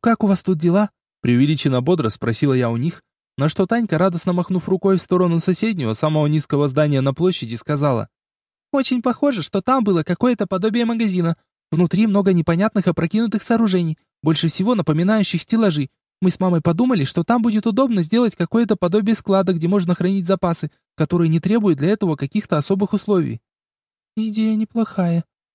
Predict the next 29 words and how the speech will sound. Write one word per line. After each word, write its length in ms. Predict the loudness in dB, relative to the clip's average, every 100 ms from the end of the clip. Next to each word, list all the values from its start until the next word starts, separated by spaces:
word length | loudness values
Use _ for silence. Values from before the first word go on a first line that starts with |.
| _ _ _
Не 140 | -2 0
будет 300 | 0 0 0
же 100 | 0
тушёнка 480 | -2 0 -2 -2 -2
постоянно 540 | -2 0 2 2 2
валяться 400 | 2 0 0 -2
кучей 280 | -2 0 0
в 60 |
здании 320 | 0 0 2 2
ратуши», 460 | 0 -2 -8 -12 -14 _ _ _ -2
задумчиво 500 | -2 0 -2 0 0
проговорила 520 | 0 0 0 2 0
я 300 | 0 -2 -4 _ _ _
и 80 | -2
обратила 420 | 0 0 0 0
внимание 420 | 2 0 0 0 0
на 140 | 0
здание, 380 | 0 0 0 -2
к 100 | -4
которому 400 | -4 0 2 2
мы 120 | 2
успели 340 | 0 0 0
подойти, 520 | 0 0 0 -2 -2 -4 _ _
пока 260 | -4 -2 -2
обсуждали 500 | -2 -2 -2 0 0
задумку 460 | 0 0 -2 -2 -4
по 140 | -4
созданию 440 | -4 -2 -2 -2
склада. 440 | -4 -4 -2 -2